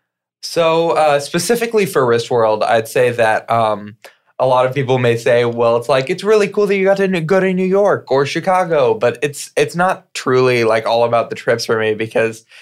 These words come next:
although it's nice seeing, like, those new landscapes and seeing, like, all of this new stuff, it's,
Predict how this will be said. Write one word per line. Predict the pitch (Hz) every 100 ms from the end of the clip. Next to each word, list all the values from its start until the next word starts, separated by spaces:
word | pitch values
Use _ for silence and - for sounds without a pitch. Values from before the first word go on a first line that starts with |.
| - _
although | - 143 147 151 165
it's | 131 123
nice | 139 107 110 127 - -
seeing, | - - 127 123
like, | 120 120 117
those | 123 117
new | 120 113
landscapes | 113 110 110 117 123 120 123 -
and | 110 110
seeing, | - 117 113 110 110 -
like, | 113 107
all | 107 113
of | 107
this | 110 110 - -
new | 120 117 113
stuff, | - 113 113
it's, | - 120 -